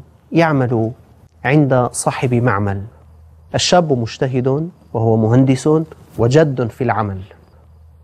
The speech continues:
وقع له وهو يريد الزواج أن يتزوج ابنة صاحب المعمل. أرسل أمه، قرعت الباب على بيت أهل صاحب المعمل،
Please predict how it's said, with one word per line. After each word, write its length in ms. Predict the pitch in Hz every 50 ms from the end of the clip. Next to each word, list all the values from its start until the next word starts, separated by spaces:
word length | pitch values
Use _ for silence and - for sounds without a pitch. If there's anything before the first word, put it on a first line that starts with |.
| - - - - - - - - - - - - - - - - - - -
وقع 360 | 240 226 - 220 185 147 143
له 140 | 151 170 160
وهو 320 | 160 156 147 139 135 135 131
يريد 320 | 123 123 127 143 143 135
الزواج 600 | 117 107 117 123 113 120 123 120 117 113 110 - -
أن 120 | 160 151 143
يتزوج 640 | 131 113 - 123 110 127 139 135 127 123 120 113 120 120 120 120 - _ - - - - _ 185
ابنة 640 | 180 160 147 151 151 151 143 - 160 151 147 151 156 - _ _ -
صاحب 460 | - - 151 131 - - 139 127 131
المعمل. 520 | 123 120 120 120 104 98 95 95 101 107 113 113 - - - - - _ _ _ _ _ - - - _ _ _ - - - - - - - - _ -
أرسل 500 | 190 165 - - 160 143 135 127 117 113 - _ _ -
أمه، 520 | 170 160 151 139 127 120 123 143 160 202 208 - - - - - - - - - - - - - - - - - - - - - - - - - - - -
قرعت 400 | - 160 143 131 120 120 117 -
الباب 520 | 123 117 110 131 127 120 107 107 98 98 101 - _ _ _ _ _ _ _ _ _ _ -
على 300 | 113 127 127 120 117 113
بيت 480 | 117 131 131 120 - - 135 127 -
أهل 360 | 170 151 127 131 143 117 101 101
صاحب 420 | - - 131 113 - - 113 107
المعمل، 600 | 104 101 110 120 120 120 131 139 147 160 185 196